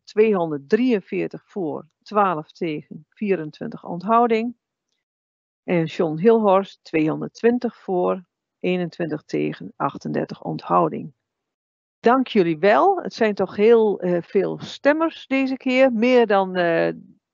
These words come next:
vorig jaar. Dus ik ben daar heel blij mee. Want ook dit, eh, op deze manier stemmen, eh,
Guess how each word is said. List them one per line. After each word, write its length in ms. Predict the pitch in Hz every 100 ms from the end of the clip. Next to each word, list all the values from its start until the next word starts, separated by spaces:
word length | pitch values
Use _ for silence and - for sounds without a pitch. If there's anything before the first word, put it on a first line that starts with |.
| -
vorig 340 | 220 196 160
jaar. 300 | 175 220 262
Dus 120 | 226
ik 100 | 185
ben 120 | 175 175
daar 100 | 165
heel 180 | 170 156
blij 280 | 185 220
mee. 220 | 233 233 214
Want 220 | 170 -
ook 240 | 208 185 -
dit, 340 | 214 262 - _ _ _ _ _
eh, 640 | - 190 190 175 175 170 -
op 240 | - 170 165
deze 280 | 202 220 180
manier 400 | 175 185 170 156
stemmen, 600 | - 233 220 175 147 151 -
eh, 180 | 175